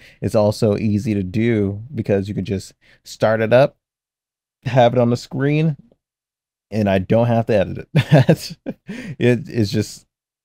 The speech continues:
an easy startup. I don't have to do an intro. I can just say, "Hi, guys," and just get on into it and it, it live interact with all of you. It was another way to, like, live interact with, like, all of my viewers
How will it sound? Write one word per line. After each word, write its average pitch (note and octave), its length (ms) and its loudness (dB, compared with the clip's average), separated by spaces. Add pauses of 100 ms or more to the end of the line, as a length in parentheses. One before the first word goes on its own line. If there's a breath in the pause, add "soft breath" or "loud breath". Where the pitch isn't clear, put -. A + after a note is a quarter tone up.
(140)
an B2 100 2
easy A2+ 220 0
startup. G2+ 340 0
I - 60 -4
don't G2+ 140 4
have G2+ 100 2
to G2 60 -10
do F#2+ 180 0
an - 60 0
intro. B2+ 400 2
I G#2 100 2
can F#2+ 100 -6
just - 240 -14
say, G2 180 -2
"Hi, A2+ 300 0
guys," G#2+ 340 0
and G2+ 120 -6
just G#2 220 -8 (180)
get G#2 180 2
on G#2 220 2
into G2 340 0
it F#2 140 -8 (280 soft breath)
and F#2+ 180 0
it, - 140 -6
it A#2+ 160 -4
live G#2+ 340 2
interact G2 460 -4
with F#2+ 340 -4
all F#2+ 160 0
of F#2 100 -6
you. G#2+ 300 -2
It F#2 60 -4
was G2 140 -4
another B2 300 0
way A2 200 -2
to, G#2 140 -6
like, F2+ 300 -4 (160)
live G2+ 300 2
interact F#2+ 680 -4
with, G2 280 -4 (440)
like, F2+ 260 -4
all G#2 240 2
of A2 60 0
my G#2 160 2
viewers F#2+ 640 -6